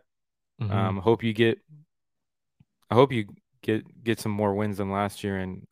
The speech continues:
Speaker 2: hopefully get a playoff shot.
Speaker 1: Yeah.
Speaker 2: That's a fan base that hasn't had that in a while.
Speaker 1: In, in a while. Yeah, absolutely. So coming off of Aaron Rodgers,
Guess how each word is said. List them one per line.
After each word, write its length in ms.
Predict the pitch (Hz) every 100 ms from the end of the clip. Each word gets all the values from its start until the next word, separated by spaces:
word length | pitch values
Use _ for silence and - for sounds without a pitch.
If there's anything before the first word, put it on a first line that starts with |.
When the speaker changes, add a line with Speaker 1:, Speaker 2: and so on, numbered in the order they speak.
| -
Speaker 2:
hopefully 400 | 107 98 101 98
get 160 | 98
a 20 | 90
playoff 380 | - 107 90
shot. 300 | - 95 107 - _ _ _ _ _ _ _ _ _ 113
Speaker 1:
Yeah. 140 | 110
Speaker 2:
That's 200 | 107 -
a 40 |
fan 240 | - 107 104
base 200 | 104 95
that 100 | 95
hasn't 280 | 101 95 95
had 180 | 98
that 260 | 92 92 - _ _ _
in 80 | 98
a 40 |
while. 260 | 90 101 87
Speaker 1:
In, 260 | 113 107 104
in 80 | 113
a 60 | 107
while. 320 | 104 95 - 107
Yeah, 200 | 98 87
absolutely. 600 | 107 - 107 104 101 101 - - - _ _
So 460 | - 131 127 117 - _ _ -
coming 240 | - 139 127
off 200 | 127 -
of 100 | 113
Aaron 260 | 117 113
Rodgers, 800 | 104 110 117 110 107 104 98 -